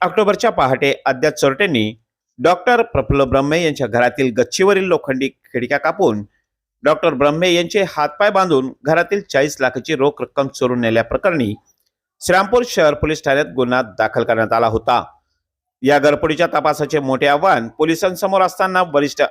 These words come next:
अधिकाऱ्यांच्या मार्गदर्शनाखाली उपनिरीक्षक समाधान सोळंके व त्यांच्या पथकाने दोन महिने केलेल्या अथक परिश्रमानंतर घरफोडीचा गुन्हा उघडकीस आणून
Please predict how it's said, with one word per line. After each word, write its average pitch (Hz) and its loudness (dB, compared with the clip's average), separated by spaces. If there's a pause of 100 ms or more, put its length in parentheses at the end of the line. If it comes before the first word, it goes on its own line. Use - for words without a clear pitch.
अधिकाऱ्यांच्या 139 0
मार्गदर्शनाखाली 131 0 (800)
उपनिरीक्षक 220 0
समाधान 151 0
सोळंके 151 0 (280)
व 151 2
त्यांच्या 151 0
पथकाने 160 0 (240)
दोन 170 2
महिने 170 0
केलेल्या 143 0 (100)
अथक 156 -2
परिश्रमानंतर 139 0 (180)
घरफोडीचा 135 0
गुन्हा 127 0
उघडकीस 113 -2
आणून 143 0